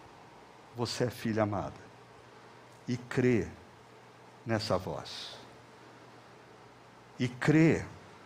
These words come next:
que quando Jesus entrou na história e morreu naquela cruz, ele morreu por você e por mim.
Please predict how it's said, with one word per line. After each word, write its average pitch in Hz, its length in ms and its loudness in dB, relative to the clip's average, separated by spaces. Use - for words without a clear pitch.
que 143 160 2
quando 160 360 6
Jesus 139 440 2
entrou 139 400 2
na 165 100 2
história 107 560 0
e 135 60 4
morreu 123 380 6
naquela 113 360 2
cruz, 117 640 -4
ele 127 180 4
morreu 131 460 6
por 180 200 2
você 131 480 0
e 117 40 -2
por 104 240 -6
mim. 85 220 -6